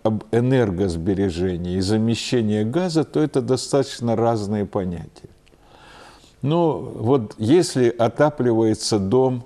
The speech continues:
газом, нужно определённое количество калорий, чтоб в квартире было восемнадцать градусов.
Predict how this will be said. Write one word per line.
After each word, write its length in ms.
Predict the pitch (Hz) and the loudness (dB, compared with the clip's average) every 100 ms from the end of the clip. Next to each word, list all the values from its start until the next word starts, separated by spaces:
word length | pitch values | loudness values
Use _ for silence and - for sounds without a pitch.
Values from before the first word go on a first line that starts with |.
| - _ | -14 _
газом, 640 | - 101 104 92 80 85 - 78 _ _ _ _ _ _ _ _ _ _ | -6 -2 0 0 -4 -8 -12 -18 _ _ _ _ _ _ _ _ _ _
нужно 380 | 127 180 175 185 | -2 0 2 0
определённое 680 | 123 139 113 123 143 143 123 | 0 0 2 2 2 2 0
количество 580 | - 113 131 - - 110 | 0 0 0 0 0 0
калорий, 440 | - 135 180 170 | 2 2 4 4
чтоб 280 | 160 - 113 | 2 0 -4
в 60 | - | -2
квартире 520 | 120 120 - 151 135 | 0 0 2 2 4
было 300 | 101 123 120 | 2 2 2
восемнадцать 800 | 107 - 101 101 101 - 95 80 | 0 0 -2 -2 -2 -4 -6 -4
градусов. 580 | 78 - - - - | -6 -6 -10 -16 -18